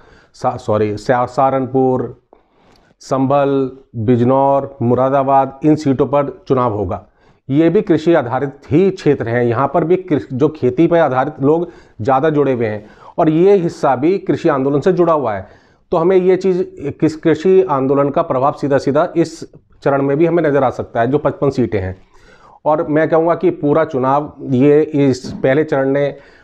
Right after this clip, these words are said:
उत्तर प्रदेश के चुनाव को दिशा दी है कि हम मुद्दों पर आधारित चुनाव करें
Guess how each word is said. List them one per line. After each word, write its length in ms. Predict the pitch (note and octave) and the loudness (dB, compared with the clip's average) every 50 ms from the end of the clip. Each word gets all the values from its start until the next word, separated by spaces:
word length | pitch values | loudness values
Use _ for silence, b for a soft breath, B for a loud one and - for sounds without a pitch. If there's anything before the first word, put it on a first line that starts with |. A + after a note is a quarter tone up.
| B B | B B
उत्तर 240 | C3+ C3 - D#3+ D3 | -4 -2 0 0 -2
प्रदेश 340 | C#3 C3+ C3 C#3+ C#3 C#3 | 0 0 0 0 0 -2
के 320 | - - - D3 D3 D3+ C#3+ | -2 -2 2 4 4 4 2
चुनाव 300 | D3+ - C3 C3 C3 C3 | 2 0 0 2 0 0
को 140 | - - C#3+ | 0 -2 -2
दिशा 320 | B2 C3 F3+ - F3 E3 | 0 -2 -2 0 -2 -2
दी 200 | D3 C#3 B2+ B2+ | -2 -2 0 0
है 220 | C3+ C#3+ D3 C#3+ B B B B B | 2 2 0 -2 B B B B B
कि 60 | - | -4
हम 120 | C#3+ D3 D3 | -2 0 0
मुद्दों 360 | C#3 C3+ C3+ C3 A#2+ D3 D3 | 0 0 0 0 0 0 0
पर 80 | C#3+ D3+ | 0 -2
आधारित 300 | B2+ C3 A#2+ B2 C#3 C3 | -2 -4 -4 -4 -4 -4
चुनाव 340 | - - B2+ B2 B2 A#2+ B2 - | -4 -2 -2 0 0 0 -2 -2
करें 300 | B2+ D3 F3 F3+ - | -2 -2 -2 -4 -6